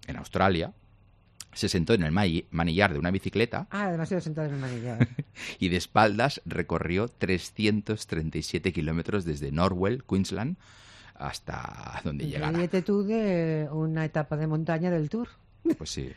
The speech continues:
Speaker 1: una vez esto ya, pf, eso son tonterías.
Speaker 2: Voy a entenderlo. Pues, pues no sé, pero es que a mí me sorprende bastante, francamente. Quizá es que hay un mu-, el mundo para atrás que yo desconocía hasta este momento que tú me lo estás contando, pero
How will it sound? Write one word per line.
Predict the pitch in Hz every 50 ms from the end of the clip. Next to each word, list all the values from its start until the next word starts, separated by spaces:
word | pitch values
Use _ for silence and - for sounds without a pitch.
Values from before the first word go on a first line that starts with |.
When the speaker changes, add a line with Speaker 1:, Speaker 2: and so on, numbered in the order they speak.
| - - -
Speaker 1:
una | 80 80 76
vez | 85 82 82
esto | 80 76 - 87
ya, | 80 69 67 76 85 98
pf, | - - - - - - - - - - - - -
eso | - - 92
son | 101 101 92
tonterías. | 95 71 76 71 76 82 80 80
Speaker 2:
Voy | 78 -
a |
entenderlo. | 143 135 - - - - - - - - -
Pues, | - 170 - - - - 190
pues | 196 180 190
no | 233 302 302
sé, | - - 247 285
pero | 240 - 196 175 175 170
es | 180 190 - -
que | - 254 233 - - - - - - - - - -
a | 180
mí | 180 185 233
me | 311 339
sorprende | 311 262 190 - 190 185 175 170 170
bastante, | 156 151 - - 254 277 302 247 185 165 147 -
francamente. | - 165 156 147 151 151 190 247 247 233
Quizá | 180 165 - - 156
es | 151 -
que | -
hay | 208 214
un | 196 185 180 180
mu-, | 175 - -
el | 175 165 160
mundo | 170 170 170 165 175
para | 156 175 170
atrás | 165 160 170 170 -
que | - 208
yo | 170 165 165 165
desconocía | 160 160 147 - - 170 156 156 - 175 170 165 160 - - - - - -
hasta | - 165 - -
este | 180 151 - 170
momento | 165 170 165 165 156 165 156
que | 160
tú | 156 160
me | 160 156
lo | 151
estás | - 160 147 -
contando, | - 147 151 170 240 320 330 262 202
pero | 147 175 170 170 160 156 151 147